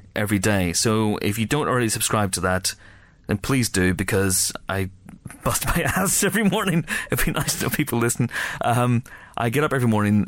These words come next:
and I record a brief overview of the movie news that's happened overnight for people to listen to on their Alexas.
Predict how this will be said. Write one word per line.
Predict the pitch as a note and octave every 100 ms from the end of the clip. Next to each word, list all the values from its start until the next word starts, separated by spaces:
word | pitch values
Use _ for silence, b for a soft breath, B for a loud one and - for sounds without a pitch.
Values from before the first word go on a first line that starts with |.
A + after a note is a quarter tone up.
| -
and | G2 G2 F#2+ F#2 -
I | F#2+ F#2+ F#2 F#2 F2+ F2 - - -
record | G#2+ - - A#2 G#2+ G#2 - - -
a | G2 G2 F#2+
brief | F#2+ - A2 A2 G#2 - -
overview | G#2+ G2 F#2 G2+ G2 G2 - -
of | G2 F#2+ F#2 -
the |
movie | A2 B2
news | G#2+ G#2 G2
that's | F#2
happened | F#2+ F#2 F2+
overnight | D#2+ E2+ F2+ - - B B B B
for | - G2 G2 F2 - -
people | - F#2+
to | E2+
listen | F2+ E2+
to | G2 F#2+ F2+
on | -
their | A2
Alexas. | - - - - -